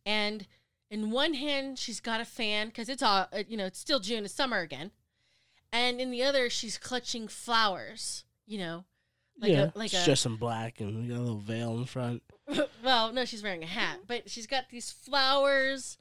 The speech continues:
Speaker 1: and she's fanning herself, and
Speaker 2: Right.
Speaker 1: she's trying to give the impression of being Miss Dainty. And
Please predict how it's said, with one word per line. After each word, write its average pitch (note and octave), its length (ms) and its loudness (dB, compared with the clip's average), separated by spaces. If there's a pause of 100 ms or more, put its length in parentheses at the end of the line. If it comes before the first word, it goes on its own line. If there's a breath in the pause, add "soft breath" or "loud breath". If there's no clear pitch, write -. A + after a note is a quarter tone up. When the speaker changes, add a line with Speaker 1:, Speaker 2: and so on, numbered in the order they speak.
(460 loud breath)
Speaker 1:
and A3 160 -2
she's - 260 -2
fanning C4+ 500 4
herself, A#3+ 720 2
and E3 160 4
Speaker 2:
Right. C#3 120 4
Speaker 1:
she's A3 140 -4
trying A#3+ 360 -2
to A#3+ 80 -4
give A3+ 320 -2
the A3 160 -4
impression A3 680 -8 (320 loud breath)
of F#3+ 200 -8
being G#3+ 280 -4
Miss G3+ 240 -6
Dainty. G#3 800 -6
And F3 180 -6